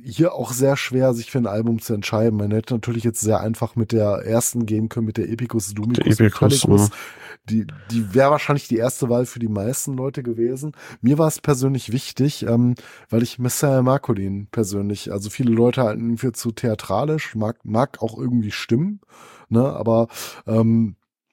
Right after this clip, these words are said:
Speaker 1: als Vokalisten für absolut außergewöhnlich halte und es musste irgendwie ein Album mit ihm sein, fand ich. Ne? Und deswegen hatte ich mich,
Speaker 2: Mhm.
Speaker 1: äh, jetzt hier oder hatte dir dann ihm Nightfall aufoktroyiert,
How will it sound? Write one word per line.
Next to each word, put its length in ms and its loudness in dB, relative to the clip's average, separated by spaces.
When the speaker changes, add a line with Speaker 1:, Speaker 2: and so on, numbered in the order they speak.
Speaker 1:
als 220 -6
Vokalisten 680 0
für 340 -2
absolut 460 -2
außergewöhnlich 840 -2
halte 300 -2
und 100 -2
es 160 -6
musste 340 0
irgendwie 220 2
ein 80 0
Album 320 0
mit 220 -4
ihm 140 -4
sein, 280 -4
fand 400 -4
ich. 300 -12
Ne? 220 -4
Und 380 -10
deswegen 340 -6
hatte 140 -4
ich 80 -12
mich, 120 -6
Speaker 2:
Mhm. 60 2
Speaker 1:
äh, 260 4
jetzt 220 -4
hier 220 4
oder 240 4
hatte 220 -2
dir 260 -2
dann 140 2
ihm 260 -4
Nightfall 500 0
aufoktroyiert, 1000 -2